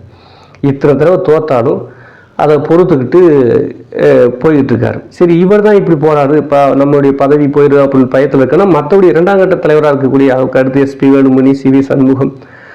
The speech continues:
இது போன்ற தலைவர்லாம் இருக்கு, தம்பித்துரை, அஹ், திண்டுக்கல் சீனிவாசன், நத்தம் விஸ்வநாதன், அஹ், இப்படி தங்கமணி, வேலுமணி, இப்படி எல்லாரும் இருக்காங்க இல்லையா, இவங்களும் வெளிப்படையா பேச மாட்டேங்காங்க.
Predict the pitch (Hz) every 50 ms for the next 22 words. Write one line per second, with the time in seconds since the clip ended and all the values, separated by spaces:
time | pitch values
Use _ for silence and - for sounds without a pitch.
0 | - - - - - - - - - - - - - - 190 190 226 202 226 220
1 | 220 208 202 185 180 170 156 143 139 - 117 - - - - - 160 160 160 160
2 | 160 165 156 151 143 143 147 143 143 151 156 139 - 147 135 135 143 143 - -
3 | - - - - _ _ _ _ _ _ _ _ _ _ _ _ 180 156 151 147
4 | 143 139 139 139 139 139 139 151 151 156 143 135 139 127 127 139 143 147 135 127
5 | 117 113 123 127 156 175 143 - - - - - _ _ _ _ _ _ _ _
6 | _ _ _ 139 143 139 139 - 143 135 135 - 139 151 139 135 127 120 123 135
7 | 151 160 - - - - - - _ _ _ _ _ _ _ _ _ _ _ _
8 | _ _ - 165 135 139 147 151 151 233 214 214 196 180 165 160 160 156 156 156
9 | 151 156 160 160 156 160 160 156 151 156 160 160 160 156 156 156 156 151 156 156
10 | 147 147 165 160 160 156 165 170 165 165 135 160 147 139 131 123 117 117 139 165
11 | - 165 139 - - - - 135 139 190 214 269 254 226 233 233 226 190 190 190
12 | 208 185 208 185 190 196 185 180 165 175 170 175 165 147 135 135 120 120 107 113
13 | 113